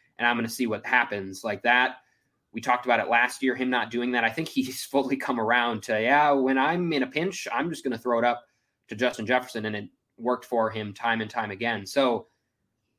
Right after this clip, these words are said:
yeah, he, I think it was just him committing to continue to be aggressive throughout the game that led to these opportunities where he's make, able to make these big time throws later in the game. It's not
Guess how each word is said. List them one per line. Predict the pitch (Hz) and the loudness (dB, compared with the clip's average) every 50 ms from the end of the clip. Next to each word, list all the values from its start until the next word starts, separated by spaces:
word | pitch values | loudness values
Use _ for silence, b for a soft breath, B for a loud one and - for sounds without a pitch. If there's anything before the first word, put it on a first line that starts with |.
| _ | _
yeah, | - 156 147 117 - - - | -2 0 2 2 0 -2 -8
he, | - - 151 143 135 131 - 127 | -12 -10 -6 -6 -6 -4 0 -2
I | 135 | 0
think | - 208 226 226 | 2 2 2 4
it | 196 | 4
was | 170 156 135 - - | 4 4 0 0 -4
just | - 139 131 - - | -6 -6 -8 -8 -8
him | - - 135 143 156 147 - - - | -8 -4 -4 -2 -2 -4 -6 -8 -10
committing | - - - 117 110 113 123 139 151 156 165 165 160 | -16 -12 -8 -6 -4 -2 0 0 0 0 -2 -4 -4
to | - - 127 | -6 -12 -14
continue | - 117 98 - - - 123 127 131 139 143 147 151 147 | -14 -14 -14 -14 -10 -6 -2 2 4 4 4 2 0 -4
to | - - | -10 -10
be | 120 117 117 117 | -4 -2 -2 -4
aggressive | 113 - 110 107 107 - - 143 151 156 - - | -2 -6 -8 -8 -8 -4 -4 -4 -4 -4 -6 -12
throughout | - 120 113 117 113 117 - - | -10 -4 0 0 0 0 -2 -6
the | 127 | -4
game | 113 110 113 123 135 139 | -2 -2 -2 0 0 0
that | 123 - b b b b b b b b _ | -2 -2 b b b b b b b b _
led | 110 110 117 120 131 135 - | -8 -2 0 0 0 0 -4
to | - 123 | -4 -4
these | 127 120 127 | -2 0 0
opportunities | 131 117 - 120 113 - 127 123 127 131 135 139 131 135 | 0 0 0 -4 -4 -4 -2 0 2 2 2 2 2 0
where | 123 120 | -2 -4
he's | 117 113 | -2 -2
make, | 113 113 113 113 117 _ _ _ _ _ _ - | -2 -2 -2 -4 -6 _ _ _ _ _ _ -10
able | - 123 127 135 | -6 -2 0 0
to | 131 127 | 0 0
make | 120 120 120 120 - | 0 -2 -4 -4 -6
these | 123 113 113 | -8 -8 -4
big | - 120 117 117 | -4 -6 -4 -2
time | 127 120 117 110 110 107 104 - | -2 -2 -2 -2 -4 -6 -10 -8
throws | - 117 113 117 120 110 117 | -2 0 0 0 0 -4 -8
later | 110 110 110 113 120 117 117 | -6 -4 -2 0 0 0 0
in | 113 | -2
the | 110 101 | -4 -4
game. | 110 110 113 123 127 131 | -4 -2 0 0 0 0
It's | 113 - - | -2 -4 -8
not | 117 107 107 113 123 123 135 | -6 -2 0 2 2 2 0